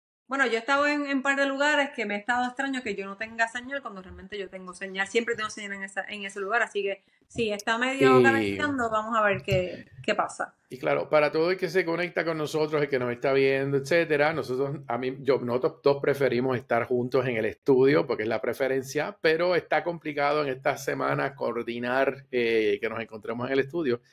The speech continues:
Speaker 2: Así que vamos a ver de qué otras formas, eh, fuera de lo que es digital, online y remoto, también se pueden inventar. Eh, así que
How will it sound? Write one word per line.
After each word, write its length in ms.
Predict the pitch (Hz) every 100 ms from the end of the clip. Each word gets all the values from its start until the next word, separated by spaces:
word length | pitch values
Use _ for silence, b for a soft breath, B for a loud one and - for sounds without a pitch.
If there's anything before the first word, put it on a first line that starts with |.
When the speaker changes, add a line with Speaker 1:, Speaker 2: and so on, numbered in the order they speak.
| b b _
Speaker 2:
Así 300 | 123 120 123
que 840 | 120 139 139 135 131 120 110 95 95 _
vamos 340 | 120 120 123 131
a 80 |
ver 160 | 135 139
de 120 | 135
qué 100 | 123
otras 280 | 120 131 120
formas, 800 | - 147 143 131 123 120 - -
eh, 400 | 117 107 107 101
fuera 320 | - 123 120 135
de 40 |
lo 120 | 127
que 80 | 123
es 340 | 123 - - -
digital, 440 | 120 113 123 127
online 640 | 120 113 120 123 123 123 -
y 300 | 117 110 104
remoto, 640 | 113 113 117 127 - - B B B _
también 260 | 117 110 104
se 120 | 117
pueden 220 | 113 113
inventar. 500 | 113 110 107 110 110 113
Eh, 540 | 110 107 101 95 98 95
así 200 | - 123
que 140 | 123